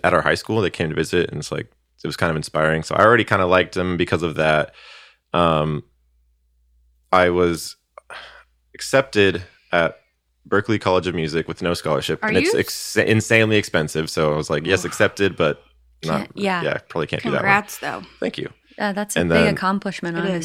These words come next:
Speaker 3: honestly, to be
Speaker 1: Thanks.
Speaker 3: accepted.
Speaker 1: Yeah. Um, so it was there, Texas Tech in the music program, or this place in Santa Fe that was beautiful, and
Speaker 2: Mm.
Speaker 1: I had a scholarship and
Speaker 2: Come
Speaker 1: got to be
Speaker 2: on.
Speaker 1: in the mountains, and yeah, so I was like, "Okay, obvious choice, let's go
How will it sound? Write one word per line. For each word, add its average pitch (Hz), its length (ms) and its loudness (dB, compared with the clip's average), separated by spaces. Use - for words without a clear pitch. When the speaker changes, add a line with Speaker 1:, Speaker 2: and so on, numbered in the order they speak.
Speaker 3:
honestly, 160 220 -10
to 170 120 -2
be 202 100 2
Speaker 1:
Thanks. 180 80 0
Speaker 3:
accepted. - 460 -6
Speaker 1:
Yeah. 185 220 6
Um, 92 440 2
so 101 120 0
it 98 40 4
was 90 140 2
there, 123 460 4
Texas - 380 -2
Tech - 360 0
in 90 60 -4
the 85 60 -2
music 82 260 -4
program, 78 560 -2
or 76 460 0
this - 140 -10
place - 260 -6
in 76 60 -8
Santa 76 260 -6
Fe 76 200 -4
that 73 120 -4
was 67 100 -10
beautiful, 76 720 -4
and 73 120 -4
Speaker 2:
Mm. - 60 0
Speaker 1:
I - 40 2
had 76 120 0
a 71 60 -4
scholarship 73 760 -6
and 69 160 -8
Speaker 2:
Come 71 100 -10
Speaker 1:
got 73 140 -4
to 226 60 -4
be - 120 -6
Speaker 2:
on. - 40 -4
Speaker 1:
in 71 40 -6
the 71 60 -4
mountains, 73 600 -4
and 64 200 -12
yeah, 80 220 -2
so 80 180 -2
I 78 60 0
was 73 140 -4
like, 71 160 -4
"Okay, 78 340 -2
obvious 73 280 -6
choice, - 300 -10
let's - 100 -12
go - 220 -12